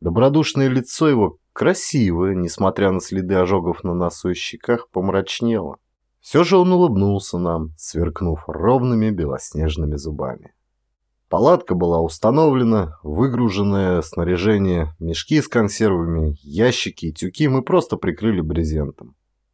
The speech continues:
Ермак всем пожал руки, ха, а меня поцеловал. Он все еще относится ко мне как к мальчишке.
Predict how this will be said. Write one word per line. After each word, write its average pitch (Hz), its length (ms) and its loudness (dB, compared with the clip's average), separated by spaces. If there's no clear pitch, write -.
Ермак 139 380 4
всем 90 300 -2
пожал 98 360 2
руки, 135 440 -2
ха, 147 220 0
а 135 100 -2
меня 139 320 4
поцеловал. 85 760 -2
Он 147 180 2
все - 460 -2
еще 127 360 2
относится - 500 -2
ко 85 140 0
мне 87 200 0
как 76 200 -6
к - 100 -14
мальчишке. - 640 -6